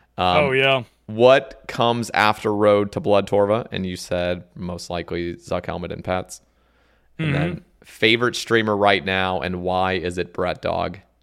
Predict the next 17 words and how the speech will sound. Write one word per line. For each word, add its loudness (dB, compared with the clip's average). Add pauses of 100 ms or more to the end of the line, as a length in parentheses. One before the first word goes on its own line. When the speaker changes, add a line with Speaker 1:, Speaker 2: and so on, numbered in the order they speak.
(920)
Speaker 2:
Dude, 2 (760)
shout 0
out 2
to 0
the -2
Brett 0
Dog 2
live 2
stream. -6 (160)
Brett 0
Dog 2
is 0
one -2
of 0
the 2
most -2
sincere, 0